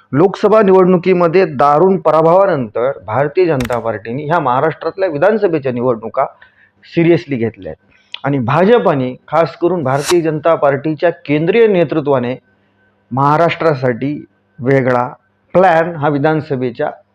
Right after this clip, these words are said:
दृष्टीने केला आहे. मित्रांनो, विधानसभेच्या निवडणुकीमध्ये भारतीय जनता पार्टीचे जे केंद्रीय नेतृत्व आहे,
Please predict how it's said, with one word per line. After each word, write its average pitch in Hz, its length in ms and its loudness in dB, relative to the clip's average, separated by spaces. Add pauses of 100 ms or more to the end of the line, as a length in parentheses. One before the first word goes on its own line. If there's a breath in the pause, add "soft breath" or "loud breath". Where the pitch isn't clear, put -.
दृष्टीने 135 420 -6
केला 92 220 -8
आहे. - 720 -12
मित्रांनो, 247 460 4 (400 soft breath)
विधानसभेच्या 254 680 4
निवडणुकीमध्ये 190 880 2
भारतीय 190 440 0
जनता 196 280 2
पार्टीचे 180 520 2
जे 190 120 0
केंद्रीय 175 580 2
नेतृत्व 165 600 0
आहे, 131 340 0